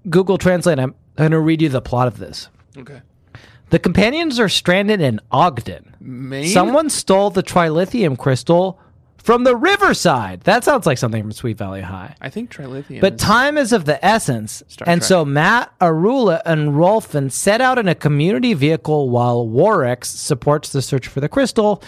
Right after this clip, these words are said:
Speaker 1: Meanwhile, the powers of the Warriors of Light continue to grow, and after a telepathic contact with Arula, Olivia Canning suspects the pursuers.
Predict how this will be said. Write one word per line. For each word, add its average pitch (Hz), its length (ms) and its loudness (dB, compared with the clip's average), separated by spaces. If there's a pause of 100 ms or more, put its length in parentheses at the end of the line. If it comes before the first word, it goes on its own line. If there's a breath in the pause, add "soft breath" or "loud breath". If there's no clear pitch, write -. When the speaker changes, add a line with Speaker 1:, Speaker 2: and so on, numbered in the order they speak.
(200 loud breath)
Speaker 1:
Meanwhile, 208 380 4
the 175 100 -2
powers 165 420 2
of 143 100 -4
the 147 100 2
Warriors 151 460 2
of 117 100 -4
Light 139 300 0
continue 123 400 -2
to 117 80 -4
grow, 240 400 2
and 165 160 -2
after 156 260 0
a 143 60 0
telepathic 147 580 0
contact 127 480 -2
with 117 100 -6
Arula, 185 520 0 (240 loud breath)
Olivia 214 420 0
Canning 190 380 0
suspects 247 500 -2
the 247 120 2
pursuers. 269 800 0